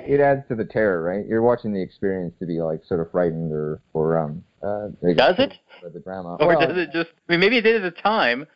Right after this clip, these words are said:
Speaker 2: but now it just sticks out like a th-, sore thumb to me.
Speaker 1: Yeah, back
Speaker 2: But,
Speaker 1: then it
Speaker 2: oh,
Speaker 1: was,
Speaker 2: yeah,
Speaker 1: it was
Speaker 2: yeah, there's a
Speaker 1: a
Speaker 2: zombie on the
Speaker 1: version.
Speaker 2: screen, so there's a woman shrieking and screaming.
Speaker 1: Yeah, and they had
Speaker 2: 'Cause
Speaker 1: three of them in
Speaker 2: obviously
Speaker 1: that
Speaker 2: they can't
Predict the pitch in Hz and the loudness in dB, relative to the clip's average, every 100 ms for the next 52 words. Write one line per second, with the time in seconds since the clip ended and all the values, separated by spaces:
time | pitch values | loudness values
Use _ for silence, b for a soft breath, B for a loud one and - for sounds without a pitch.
0 | - 151 156 185 170 - - 165 - 151 | -2 2 4 4 2 -4 -6 -4 0 0
1 | 139 - 151 143 - 147 156 202 156 107 | 0 0 -2 0 2 2 2 0 0 -2
2 | 92 - - 156 127 147 143 143 139 139 | -6 -10 -2 2 4 2 2 0 2 4
3 | 143 147 120 117 131 131 135 131 139 143 | 4 4 4 2 2 4 4 2 0 0
4 | 143 151 151 - 131 123 120 - 127 123 | 4 2 2 -2 -2 -2 -2 0 0 0
5 | 120 123 127 123 - 135 113 131 123 113 | 0 0 -2 -4 -2 0 2 0 -2 -2
6 | - 127 117 104 92 92 _ 160 147 147 | -2 2 2 2 -2 -6 _ 2 4 6
7 | 165 120 139 160 131 127 127 - 131 127 | 4 4 4 4 6 4 4 2 2 2
8 | 143 | 0